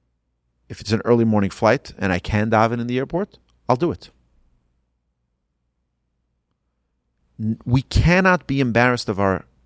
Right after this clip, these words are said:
Judaism. But why are we? Because we're in exile. And we've all had experiences where people looked at us and said, "Filthy Jew." I had that growing up. I grew up in a Puerto Rican, African-American,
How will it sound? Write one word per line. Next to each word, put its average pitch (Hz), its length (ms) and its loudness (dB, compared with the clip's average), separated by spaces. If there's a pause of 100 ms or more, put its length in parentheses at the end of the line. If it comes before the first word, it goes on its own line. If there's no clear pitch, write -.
Judaism. 90 520 -2 (1300)
But 131 120 2
why 151 380 2
are 147 200 4
we? 78 220 -8 (1500)
Because 92 240 -6
we're 101 100 2
in 101 60 2
exile. 82 400 -4 (1400)
And 123 240 0
we've 123 160 2
all 131 180 2
had 139 140 2
experiences 127 800 -2
where 120 140 -2
people 120 320 -6
looked 123 240 -4
at 113 80 4
us 113 220 2
and 120 80 -8
said, 117 180 0
"Filthy 120 340 -2
Jew." 104 380 -2 (840)
I 120 160 2
had 117 220 0
that 107 240 0
growing 101 300 -2
up. 98 120 -2 (480)
I 98 80 -6
grew 101 240 2
up 101 220 0
in - 120 -6
a 85 60 -2
Puerto 123 360 2
Rican, 113 420 2
African-American, 104 1120 0